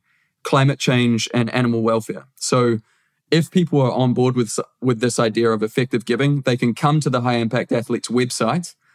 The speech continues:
and through that website, send their money directly to those places where it can do the most good. And I think it's,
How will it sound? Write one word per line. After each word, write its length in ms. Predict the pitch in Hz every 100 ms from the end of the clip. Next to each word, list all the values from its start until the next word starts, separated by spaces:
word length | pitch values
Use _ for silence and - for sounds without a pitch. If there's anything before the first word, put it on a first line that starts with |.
| _ _ -
and 200 | 127 110
through 380 | - 147 180
that 180 | 147 131
website, 560 | 117 120 - 120 127 151
send 400 | - - 143 135
their 120 | 127
money 360 | 120 120 120 117
directly 600 | 95 127 120 131 - 123
to 140 | 110 127
those 220 | 117 110
places 420 | - 120 117 110
where 140 | 120
it 80 | 107
can 160 | - 113
do 140 | 120
the 80 | 113
most 280 | 113 104 -
good. 220 | 107 - _ _ _ _ _ -
And 300 | 127 123 110
I 100 | 120
think 220 | 139 127
it's, 200 | 123 -